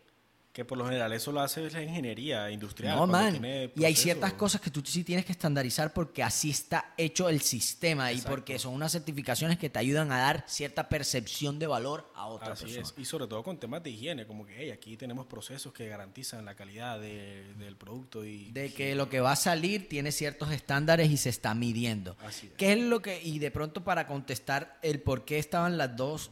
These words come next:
Speaker 2: para, para,
Speaker 1: Ujú.
Speaker 2: para terminar, por qué están los dos significados? Porque lo que el otro estaba tratando de entender es cómo persuadimos y cómo hacemos que vernos mejor.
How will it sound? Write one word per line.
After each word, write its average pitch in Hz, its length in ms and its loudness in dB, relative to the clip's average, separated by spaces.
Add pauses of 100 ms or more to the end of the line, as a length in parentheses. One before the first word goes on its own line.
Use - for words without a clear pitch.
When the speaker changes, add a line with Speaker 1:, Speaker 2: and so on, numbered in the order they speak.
Speaker 2:
para, 101 220 -12
para, 117 520 -12
Speaker 1:
Ujú. 113 140 -14 (120)
Speaker 2:
para 117 340 -6
terminar, 113 400 -4 (280)
por - 160 2
qué 156 100 2
están 175 260 6
los 175 100 4
dos 175 140 4
significados? 165 640 0
Porque 131 260 -2
lo 127 160 2
que - 80 -6
el 120 80 2
otro 131 160 -2
estaba 190 380 0
tratando 156 380 -4
de 175 40 0
entender 131 400 -2
es 143 180 -2
cómo 147 340 0
persuadimos 139 680 2
y 156 80 4
cómo 127 240 0
hacemos 135 340 -2
que 139 140 -4
vernos 117 480 -2
mejor. 135 340 2